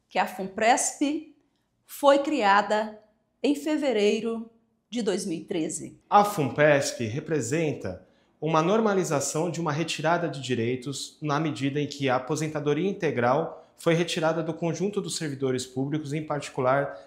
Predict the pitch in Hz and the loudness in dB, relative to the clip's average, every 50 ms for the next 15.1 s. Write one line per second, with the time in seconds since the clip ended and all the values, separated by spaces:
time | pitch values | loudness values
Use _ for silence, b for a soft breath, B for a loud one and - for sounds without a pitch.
0 | B B 135 139 143 135 135 143 127 - - - 151 165 165 - 165 147 147 151 | B B 2 2 4 4 2 0 0 0 0 -2 -2 -4 -4 -6 -8 -8 -6 -6
1 | 151 147 139 - 156 143 - - - 139 131 131 135 143 139 139 139 - - - | -6 -6 -4 -2 -2 -2 -2 -2 -2 -4 -4 -2 -2 0 0 0 0 -2 -8 -10
2 | - - 139 135 - - 135 - 143 131 - - - 131 131 131 - - - - | -10 -10 -10 -8 -8 -8 -8 -6 -6 -6 -4 -4 -2 -2 -2 0 -2 -4 -6 -4
3 | - 139 127 127 123 123 123 120 - 135 127 - - - 117 120 113 - 123 110 | -4 -4 -2 -2 -2 -2 -4 -4 -4 -4 -4 -4 -2 -2 -4 -4 -4 -6 -4 -4
4 | 123 127 104 85 82 82 - - - - - _ - 196 233 226 - - - 175 | -2 -2 -4 -4 -6 -10 -10 -12 -12 -12 -10 _ 4 4 4 4 4 -2 -2 -2
5 | 143 127 - - 190 170 143 104 107 104 104 - b b b b b b b b | -4 -4 -2 -2 0 0 0 0 -2 -6 -10 -10 b b b b b b b b
6 | b - 180 190 - 202 208 202 185 165 180 170 170 170 160 156 156 - 214 220 | b 2 2 4 4 2 2 2 0 2 2 2 2 2 2 2 2 4 4 4
7 | 208 190 - - - - 117 104 98 92 87 - - _ _ _ - - 180 214 | 4 2 0 -2 -2 -2 -2 -2 -2 -4 -6 -12 -18 _ _ _ 4 6 6 6
8 | 208 - 202 190 185 - - 185 170 143 160 156 139 131 127 123 127 127 - 139 | 6 6 2 2 2 2 0 0 0 0 0 -2 0 0 -2 -2 -4 -6 -6 -6
9 | 135 131 - _ - - 185 202 202 196 - - 180 170 170 - - 160 143 - | -8 -8 -10 _ 2 2 4 4 4 2 0 0 0 0 0 0 0 -2 0 -2
10 | - - 131 131 131 123 - - - 123 - - b b b b b b b - | -2 -2 -2 -2 -2 -4 -6 -8 -10 -10 -10 -12 b b b b b b b 4
11 | 240 240 233 226 - - 196 190 196 202 190 - - - - - 139 139 - - | 4 6 6 4 2 2 2 2 2 0 -2 -6 -12 -10 -4 0 0 0 2 0
12 | 151 135 160 190 226 220 - 214 180 170 180 170 160 156 147 143 143 131 139 131 | 0 4 4 4 4 4 2 -2 0 2 2 2 4 4 4 4 4 4 2 -2
13 | - - - 147 135 127 110 113 131 135 135 131 131 127 123 120 - - - - | -4 -4 -4 -4 -4 -2 -2 2 4 4 4 4 2 -2 -4 -4 -6 -6 -6 -6
14 | 127 123 - - 143 131 127 120 143 143 139 143 - - 143 139 131 120 104 104 | -4 -2 -2 -2 0 -2 -2 -2 -2 -4 -4 -4 -6 -2 -2 0 0 0 -2 -4
15 | 101 - | -6 -8